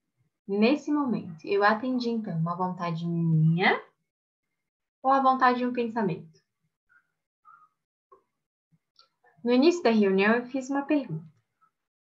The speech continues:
Por que será que esse tema dos pensamentos foi escolhido para essa reunião? Por que esse tema é importante?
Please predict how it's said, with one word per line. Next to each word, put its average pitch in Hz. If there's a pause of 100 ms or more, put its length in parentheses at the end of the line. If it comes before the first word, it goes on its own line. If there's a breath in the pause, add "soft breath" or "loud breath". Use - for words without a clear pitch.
(560)
Por 214
que 294
será 196 (200)
que 196
esse -
tema 180
dos 196
pensamentos 185 (540 soft breath)
foi 269
escolhido 220 (220)
para 240
essa 247
reunião? 214 (2000)
Por 269
que 381
esse 392
tema 302 (160)
é 240
importante? 214